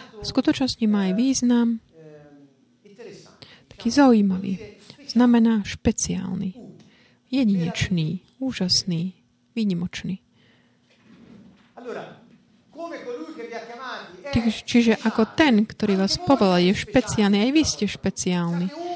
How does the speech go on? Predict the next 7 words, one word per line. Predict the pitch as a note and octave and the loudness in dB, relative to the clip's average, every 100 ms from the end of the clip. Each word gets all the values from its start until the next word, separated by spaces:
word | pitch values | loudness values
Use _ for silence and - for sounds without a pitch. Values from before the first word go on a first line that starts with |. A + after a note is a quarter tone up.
| E4 - | -8 -2
vo | |
všetkom | G#3 C#4 C4 A3+ | 2 4 4 4
svojom | G#3+ A3 G#3 | 6 6 6
počínaní. | G3+ - G3 F3+ F3 G3 - - - - - - E4+ | 4 4 4 4 4 0 -4 -16 -20 -16 -14 -6 -4
Ste | - C4 | 2 6
úžasný, | C4 A#3+ A3+ - A3+ G#3 G3 F#3+ G#3 G#3+ A3+ A#3 | 6 6 2 2 2 4 4 2 0 -4 -8 -4
jedineční, | A3 A3 G#3+ - - G3+ G3 | 2 4 4 2 0 0 0